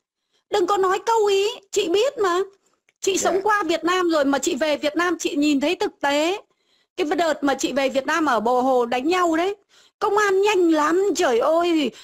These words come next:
Speaker 1: Bên này á, công an lù khù, công an bên này á, nói thật, cảnh sát bên này á, nó chậm chạp lắm mà ngu lắm, nói thật tình mà nói.
Speaker 2: Dạ.
Speaker 1: Nó không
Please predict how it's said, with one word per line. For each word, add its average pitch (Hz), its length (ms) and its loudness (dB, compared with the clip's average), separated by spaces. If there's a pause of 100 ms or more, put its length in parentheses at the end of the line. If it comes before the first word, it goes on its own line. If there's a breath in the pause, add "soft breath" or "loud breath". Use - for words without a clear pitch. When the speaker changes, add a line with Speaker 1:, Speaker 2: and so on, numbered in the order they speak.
(120)
Speaker 1:
Bên 392 180 2
này 370 200 0
á, 339 160 2
công 349 200 0
an 349 180 2
lù 285 200 2
khù, 285 540 2 (160)
công 349 180 0
an 330 220 0
bên 330 160 2
này 277 200 0
á, 294 300 0
nói 277 180 -2
thật, 370 200 -4
cảnh 226 160 -2
sát 370 260 -2
bên 339 140 2
này 262 220 0
á, 277 240 0 (1080 soft breath)
nó 359 100 0
chậm - 260 -2
chạp 370 320 0
lắm 381 180 2
mà 403 60 2
ngu 415 360 4
lắm, 494 200 -2 (100)
nói 359 140 2
thật 466 180 -2
tình 320 180 0
mà 302 80 0
nói. 302 380 0 (1200)
Speaker 2:
Dạ. - 220 -4
Speaker 1:
Nó 339 80 4
không 415 180 0